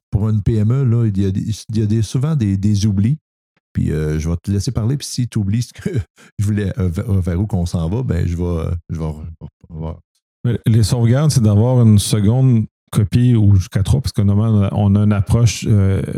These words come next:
Speaker 2: trois deux un qui est utilisée justement pour, on a trois copies sur deux, deux médiums différents, puis bla. Donc,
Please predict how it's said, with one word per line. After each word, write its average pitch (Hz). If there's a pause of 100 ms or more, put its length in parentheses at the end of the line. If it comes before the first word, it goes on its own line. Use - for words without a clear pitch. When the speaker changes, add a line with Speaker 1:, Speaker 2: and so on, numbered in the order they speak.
(120)
Speaker 2:
trois 110
deux 104
un 123
qui 117
est 101
utilisée 104
justement 110
pour, 104
on 101
a 95
trois 113
copies 113
sur 98
deux, 107
deux 107
médiums 104
différents, 98
puis -
bla. 92 (680)
Donc, 107